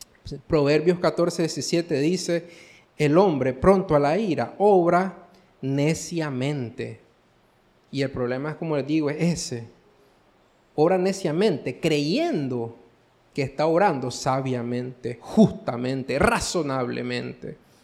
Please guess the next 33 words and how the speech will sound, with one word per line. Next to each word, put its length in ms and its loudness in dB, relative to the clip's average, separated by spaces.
La 160 2
ju-, 200 -4
y 140 -2
el 120 0
hombre 220 4
de 80 2
malos 260 0
designios 560 -2
es 100 -4
aborrecido. 920 -4
Como 320 0
ciudad 480 2
invadida 520 4
y 80 -2
sin 240 -4
murallas 600 0
es 180 -6
el 160 0
hombre 320 0
que 140 -4
no 180 -2
domina 460 -4
su 160 -6
espíritu. 580 -4
¿Qué 100 -2
quiere 240 -2
decir 360 0
una 160 0
ciudad 280 0
invadida 380 2
y 80 0
sin 240 -6
muralla? 640 0